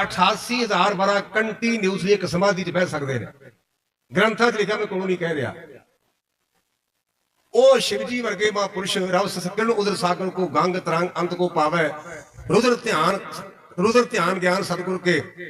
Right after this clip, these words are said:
ਕਬ ਜਨ ਪਲ ਉਹਨੇ ਜੋ ਗਾਵੈ, ਭੱਲੇ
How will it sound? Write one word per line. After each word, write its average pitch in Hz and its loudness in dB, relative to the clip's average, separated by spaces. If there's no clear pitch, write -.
ਕਬ 233 4
ਜਨ 226 0
ਪਲ 175 -2
ਉਹਨੇ 240 0
ਜੋ 214 0
ਗਾਵੈ, 170 4
ਭੱਲੇ 196 2